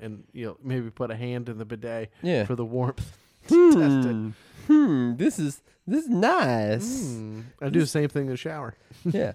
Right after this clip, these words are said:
Speaker 2: This is nice.
Speaker 1: Let the water he-, heater, you know,
Speaker 2: Yeah.
Speaker 1: get through the pipes, and then, oh yeah, I, I can do that.
Speaker 2: Yeah. Because otherwise, I mean, in, but, but then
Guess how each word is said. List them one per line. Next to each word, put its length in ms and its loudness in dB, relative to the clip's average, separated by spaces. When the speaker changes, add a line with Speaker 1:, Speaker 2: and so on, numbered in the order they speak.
Speaker 2:
This 240 6
is 60 2
nice. 880 0
Speaker 1:
Let 140 -6
the 80 -6
water 220 -4
he-, 200 -8
heater, 400 -6
you 140 -12
know, 200 -12
Speaker 2:
Yeah. 220 -2
Speaker 1:
get 160 -4
through 120 -6
the 60 -8
pipes, 400 -8
and 120 -8
then, 180 -6
oh 340 -6
yeah, 240 -14
I, 300 -14
I 40 -14
can 120 -14
do 100 -20
that. 220 -20
Speaker 2:
Yeah. 240 -14
Because 480 -4
otherwise, 760 0
I 40 -6
mean, 280 -6
in, 200 -6
but, 260 -6
but 200 -10
then 500 -2